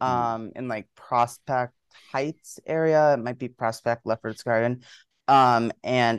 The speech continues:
Speaker 2: it is so delicious. Uh, Persian food is one of the most intricate and sophisticated cuisines, and it just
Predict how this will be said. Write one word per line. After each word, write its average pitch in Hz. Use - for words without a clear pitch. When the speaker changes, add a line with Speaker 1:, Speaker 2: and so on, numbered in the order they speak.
Speaker 2:
it 123
is 110
so 143
delicious. 117
Uh, 98
Persian 156
food 165
is 135
one 135
of 135
the 127
most 123
intricate 127
and 120
sophisticated 117
cuisines, 113
and 110
it 131
just 135